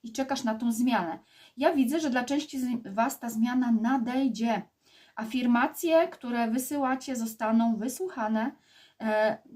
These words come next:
pozytywne myśli, które wysyłacie, przyciągną pozytywne zmiany do Waszego życia. I to Was zaskoczy. Szczególnie osoby, które są spod znaku ryb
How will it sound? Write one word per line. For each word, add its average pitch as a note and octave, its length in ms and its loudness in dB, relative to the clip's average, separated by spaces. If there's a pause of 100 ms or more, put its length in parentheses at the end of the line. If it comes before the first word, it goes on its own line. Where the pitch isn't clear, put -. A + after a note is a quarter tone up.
(140)
pozytywne C#4 580 -2
myśli, C#4 540 2 (140)
które B3+ 300 -2
wysyłacie, C4 800 -2
przyciągną B3+ 560 0
pozytywne A3 480 -4
zmiany G#3 280 -8
do G3 100 -8
Waszego G3 360 -8
życia. B3+ 320 -4 (320)
I A3 160 -10
to A#3 520 6 (500)
Was G3+ 400 -4
zaskoczy. G#3+ 600 -2
Szczególnie C#4+ 540 -2
osoby, A3 400 0
które C4 260 -6
są C#4 180 2
spod A#3+ 260 -8
znaku G3 360 -2
ryb A3+ 280 -2